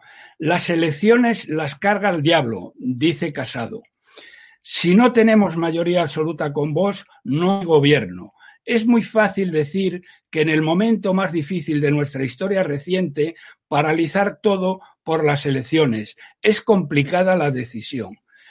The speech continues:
Bueno, pues muy bien. Pues ahora, ahora, eh, querida Ayuso, ¿eh? el problema no es el que, lo que ha relatado, que también, es decir,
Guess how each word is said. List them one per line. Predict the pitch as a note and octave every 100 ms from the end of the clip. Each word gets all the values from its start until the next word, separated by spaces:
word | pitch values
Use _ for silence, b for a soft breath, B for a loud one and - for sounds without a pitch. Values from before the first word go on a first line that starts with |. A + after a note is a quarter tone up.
| b -
Bueno, | D3+ B2 F#2 - _
pues | D3 D3
muy | D#3+ D#3
bien. | A#2 F2+ - b b b
Pues | D3 D3 C#3+ -
ahora, | D#3 A3 A3+ F3+ G3 _ _
ahora, | C#3 D#3 F3+ D#3 D3+ - _ _ _ -
eh, | C3 C3 C3 C3 B2+ B2+ B2 A#2+ A#2 A2+ B2+ A#2+ B2+ - G#3 A3 G#3+ _ _ _ - -
querida | B2+ D#3 D#3+ D3+
Ayuso, | C3+ D3 E3+ - C3 D3 B B B B B
¿eh? | D3 D#3+ - b b b b _
el | - E3
problema | D3+ D#3+ G3+ A3 G#3 G#3 G#3
no | E3+ F#3+ F#3+ F#3
es | F#3+ F#3 - - _ _
el | - D#3+ D3+ -
que, | D#3 C#3+ C3 _ _
lo | C3+ C3+
que | C#3+
ha | D#3+
relatado, | D#3 D3+ C#3+ F#3 G#3 B2+ - _ _
que | G#2+ F#2
también, | - G#2+ A#2+ G3 G#3 _ _ _
es | - A2+
decir, | D3+ D#3+ A#2+